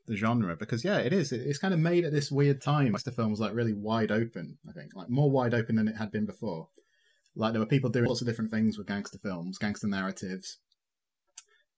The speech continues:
But arguably, the, the genre has a bit less of, like, a stable identity than it would have when Cagney burst onto the scene, I think. Um, so I think White Heat's interesting, and I think this is another reason I, I thought it was a good one to talk about, is I think it's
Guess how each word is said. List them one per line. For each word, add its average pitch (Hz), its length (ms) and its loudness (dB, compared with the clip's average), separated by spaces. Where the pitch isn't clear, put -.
But 120 100 0
arguably, 120 440 4
the, 120 160 2
the 117 100 2
genre 120 260 4
has 113 120 0
a 113 60 0
bit - 220 0
less 127 420 0
of, 127 100 0
like, 123 180 -2
a 143 40 -4
stable 131 340 0
identity 127 480 0
than 123 140 0
it 127 80 0
would 120 180 2
have 120 220 2
when 120 180 0
Cagney 120 400 2
burst 120 280 0
onto 117 180 0
the 117 60 -2
scene, 123 260 0
I 120 60 0
think. 131 320 -4
Um, 131 460 0
so 160 120 0
I 151 40 4
think 190 160 2
White 175 260 4
Heat's 175 220 0
interesting, 131 720 2
and 123 120 0
I - 20 -4
think 147 260 0
this 139 180 4
is 117 60 2
another 117 260 6
reason 104 280 2
I, 98 100 -2
I 101 100 -4
thought 117 140 -2
it 104 60 -4
was 95 100 -4
a 101 40 -6
good 101 140 0
one 101 160 2
to - 80 -12
talk 101 240 -4
about, 90 300 -2
is 95 160 -2
I 107 60 -2
think 143 180 2
it's - 180 -2